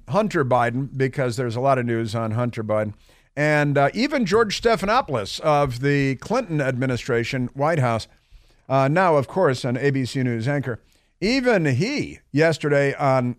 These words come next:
Sunday had to take issue, um, and, and sound the alarms for, for the Democrats that,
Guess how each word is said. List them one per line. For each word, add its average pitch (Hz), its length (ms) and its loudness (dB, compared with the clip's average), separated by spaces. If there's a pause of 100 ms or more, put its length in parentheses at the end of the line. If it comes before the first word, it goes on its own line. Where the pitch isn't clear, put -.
Sunday 196 500 0
had 139 340 0
to 135 180 2
take 156 340 0
issue, 151 400 2 (600)
um, 123 580 0 (540)
and, 147 340 0 (100)
and 156 280 2
sound 226 320 4
the 214 60 6
alarms 196 440 4
for, 147 280 0
for 147 280 0
the 135 100 0
Democrats 131 600 0
that, 127 300 0